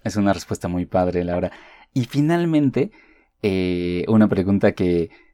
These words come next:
eh, suele costar trabajo a nuestras invitadas e invitados,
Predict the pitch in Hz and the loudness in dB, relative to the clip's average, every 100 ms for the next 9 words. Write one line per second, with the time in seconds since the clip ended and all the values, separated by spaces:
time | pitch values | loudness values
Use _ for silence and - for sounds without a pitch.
0 | _ - 92 107 107 123 110 110 120 87 | _ -6 -4 -2 2 2 2 4 2 2
1 | 117 113 117 117 120 110 104 107 104 104 | 0 4 4 4 6 6 4 2 -2 -2
2 | 98 120 113 110 101 110 120 117 139 | 4 2 4 2 2 2 2 2 0